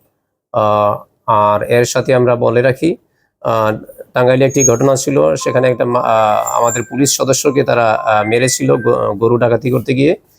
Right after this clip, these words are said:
সেই গরু ডাকাতির মামলারও সে, আহ, সে জড়িত ছিল। আর আপনারা জানেন, কিছুদিন আগে র্যাব ফাইভ হাসান আলীকে অ্যারেস্ট করেছিল। সেই হাসান আলীও আমাদের এখানে ডাকাতি মামলার সাথে সংশ্লিষ্ট এবং জড়িত।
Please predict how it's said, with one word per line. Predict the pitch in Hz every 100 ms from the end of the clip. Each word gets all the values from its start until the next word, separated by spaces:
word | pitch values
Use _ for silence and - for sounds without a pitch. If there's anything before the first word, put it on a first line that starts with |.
| _ -
সেই | - 131
গরু | 127 131 139
ডাকাতির | 143 143 139 151 -
মামলারও | 123 120 123 131
সে, | 127 127 120 -
আহ, | 117 110 107 107 - 117
সে | - 120
জড়িত | 117 131 143
ছিল। | 139 143 170 - _ _ _ _ _
আর | - 113 113
আপনারা | 117 131 131
জানেন, | 123 143 151
কিছুদিন | 127 139 131
আগে | 120 123
র্যাব | 120 117 -
ফাইভ | 123 135 139 -
হাসান | 117 - 139
আলীকে | 135 135 135
অ্যারেস্ট | 123 131 -
করেছিল। | 143 143 151 175 - -
সেই | - 127
হাসান | 127 113 147
আলীও | 156 165 180
আমাদের | 123 123 123
এখানে | 120 127 123
ডাকাতি | 113 123 113 120
মামলার | 113 120
সাথে | - 135 139
সংশ্লিষ্ট | 131 113 - 135 - 180 - _ _ _ _
এবং | 113 117 113
জড়িত। | 123 131 131 170